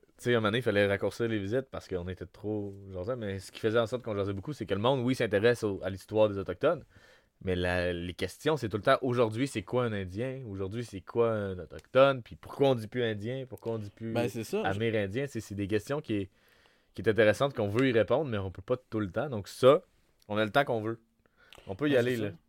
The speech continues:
Speaker 2: Ben, c'est ça, ben, c'est
Speaker 1: Fait que
Speaker 2: justement, c'est, c'est, c'est pour ça qu'on se lance là-dedans, c'est bien plus plaisant comme ça.
Speaker 1: Puis on a toujours aimé ça aussi.
Speaker 2: Ben oui.
Speaker 1: Enseigner ça, même si on n'est pas les, tu sais, on n'est pas les, je veux dire, j'ai pas un bac, là, en histoire, j'ai pas un bac en,
Speaker 2: Ben, moi
Speaker 1: en
Speaker 2: non
Speaker 1: droit
Speaker 2: plus, mais,
Speaker 1: autochtone.
Speaker 2: mais tu sais, mais tu sais, c'est juste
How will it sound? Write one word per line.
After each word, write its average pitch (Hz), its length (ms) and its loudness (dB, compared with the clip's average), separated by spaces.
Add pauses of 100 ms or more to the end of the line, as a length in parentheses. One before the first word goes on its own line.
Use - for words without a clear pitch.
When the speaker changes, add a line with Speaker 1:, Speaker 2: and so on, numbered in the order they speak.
(100)
Speaker 2:
Ben, 127 100 2
c'est 131 160 -4
ça, 196 220 0
ben, 135 180 2
c'est 131 140 -4
Speaker 1:
Fait - 0 -
que 127 60 0
Speaker 2:
justement, 139 560 2
c'est, 110 240 -6
c'est, 117 160 -6
c'est - 100 -14
pour 117 160 -6
ça 165 140 -2
qu'on 123 240 -2
se 120 120 -8
lance 127 220 -2
là-dedans, 123 320 -2
c'est 123 80 -8
bien 113 180 -4
plus 127 180 -18
plaisant 120 440 0
comme 107 220 -6
ça. 131 140 -8 (380)
Speaker 1:
Puis 107 80 -4
on 107 60 -2
a 113 60 -2
toujours 127 260 -2
aimé 104 140 -2
ça 131 160 0
aussi. 117 320 -8 (560)
Speaker 2:
Ben 131 120 -2
oui. 160 100 2
Speaker 1:
Enseigner 107 320 -2
ça, 120 140 -2
même 135 200 2
si 127 240 0
on 117 80 4
n'est 113 80 0
pas 120 180 2
les, 107 300 0 (800)
tu - 60 -20 (300)
sais, 127 120 2
on 120 100 2
n'est 117 100 6
pas 131 160 4
les, 107 840 4
je 95 260 -14
veux 92 80 -8
dire, 95 140 -4
j'ai 92 100 -8
pas 113 160 4
un 101 60 2
bac, 107 280 4
là, 120 160 -2
en 104 300 -6
histoire, 117 400 4
j'ai 104 100 -4
pas 104 160 0
un 101 80 0
bac 107 240 2
en, 92 480 -4
Speaker 2:
Ben, 123 120 2
moi 151 100 4
Speaker 1:
en 190 60 8
Speaker 2:
non 175 80 10
Speaker 1:
droit 113 140 8
Speaker 2:
plus, 101 100 2
mais, 135 80 0
Speaker 1:
autochtone. 127 320 4
Speaker 2:
mais 123 100 4
tu - 60 -6
sais, - 120 -6
mais 127 140 0
tu - 60 -4
sais, 226 80 2
c'est 127 160 0
juste 185 340 0